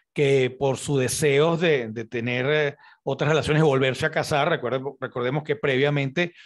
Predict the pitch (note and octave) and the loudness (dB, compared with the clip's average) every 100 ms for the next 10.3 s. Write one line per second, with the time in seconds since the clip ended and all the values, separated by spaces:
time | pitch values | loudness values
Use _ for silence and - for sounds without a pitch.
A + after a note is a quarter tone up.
0 | - - C3+ B2+ A#2+ B2+ B2+ C#3 C#3+ C#3+ | -8 -2 -2 -2 -4 -2 -2 -2 -2 -2
1 | A2 A#2 B2+ A#2+ B2 B2 B2+ C3 C3+ D#3 | -4 -4 -6 -4 -2 0 2 2 2 2
2 | D#3 - - - D3 E3+ D#3+ D3 G3+ D3 | -2 -10 -20 -6 -2 2 2 4 4 2
3 | C#3+ C#3 D3+ G3+ F3+ F#3+ G#3 C#3 A2+ - | 4 2 4 4 2 2 0 -4 -4 -4
4 | B2+ B2 - - D3+ D#3 D3 B2+ C3 B2+ | -2 -4 -8 -6 -2 0 -2 0 0 0
5 | A#2+ C#3+ C#3 D#3+ D#3+ D#3 - - _ - | 0 0 0 0 -2 -2 -16 -20 _ -2
6 | D3 C3+ C#3 C#3+ C3 B2+ C#3+ A#2+ A#2+ A#2+ | 0 2 2 0 0 -2 -2 -4 -6 0
7 | G3 F#3 F#3+ F3+ - - - D3+ C#3 E3 | 0 2 -2 -4 -18 -20 -2 0 2 2
8 | D3 F3+ G3 A2+ C#3+ C3+ D#3 D3+ C3+ B2 | 0 2 2 0 0 2 2 4 0 0
9 | C#3+ D3 D3+ B2+ C3+ C3 C#3 A#2+ B2 D3+ | 0 0 -2 0 0 -2 -2 -2 -2 0
10 | C#3+ C3 | 0 0